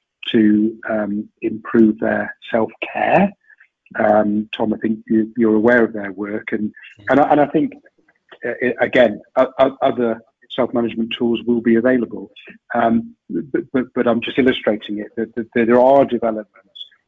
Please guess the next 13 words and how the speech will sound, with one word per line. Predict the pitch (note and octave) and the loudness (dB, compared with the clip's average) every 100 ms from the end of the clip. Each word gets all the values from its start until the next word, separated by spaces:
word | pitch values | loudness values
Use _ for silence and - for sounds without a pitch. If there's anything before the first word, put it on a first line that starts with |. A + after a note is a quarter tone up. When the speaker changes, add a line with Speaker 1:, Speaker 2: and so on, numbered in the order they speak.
| _ B2 | _ -10
Speaker 1:
in | A2 | -10
tools | - A2+ G#2+ - | -6 -4 -4 -6
to | G#2+ | -6
allow | A2 A2+ | 0 2
people | A2+ A2+ G#2+ G#2+ | 2 0 -4 -6
with | G#2 G2+ | -8 0
one | A#2 A#2 | 0 2
or | G#2 | 0
more | G#2+ A2 G#2 - _ _ - | 0 0 0 -2 _ _ -6
long-term | A2+ G#2+ - G#2 G2+ | -2 -2 -4 -10 -8
conditions | G2+ G#2+ G#2 - G2 G2 - - - _ _ - | -6 -4 -4 -6 -8 -10 -10 -16 -20 _ _ -2
to, | A2+ G#2+ G2+ G2+ - _ _ _ _ _ - | 4 6 4 0 -4 _ _ _ _ _ -8
um, | G#2+ G2+ G#2 G2+ G#2 G2+ G#2+ | -6 -4 -4 -4 -4 -4 -8